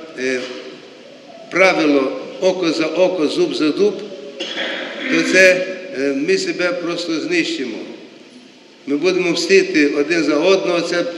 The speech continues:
це безконечна реа-, така цепоч-, цеп-, цепна реакція, що вона кінця і краю не має. І це правило існувало у Ветхому Завіті, це було ще добре правило.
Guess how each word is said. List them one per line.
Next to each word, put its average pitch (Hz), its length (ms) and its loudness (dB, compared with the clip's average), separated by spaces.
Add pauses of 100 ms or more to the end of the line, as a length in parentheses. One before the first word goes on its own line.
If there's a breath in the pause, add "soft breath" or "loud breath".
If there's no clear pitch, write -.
це 170 100 -4
безконечна 165 760 0
реа-, 156 420 0
така - 160 -6
цепоч-, 165 540 -4 (220)
цеп-, 151 360 -8
цепна 165 380 -2
реакція, 160 560 2 (880 loud breath)
що 165 260 0
вона 165 340 2
кінця 165 360 0
і 165 60 4
краю 170 360 2
не 156 100 -2
має. 135 280 0 (1900)
І - 80 -2
це 190 260 4
правило 185 520 2
існувало 170 600 2
у - 20 -4
Ветхому 175 480 0
Завіті, 175 480 0
це 151 160 -4
було 160 240 -2
ще 156 140 -4
добре 165 360 0
правило. - 480 0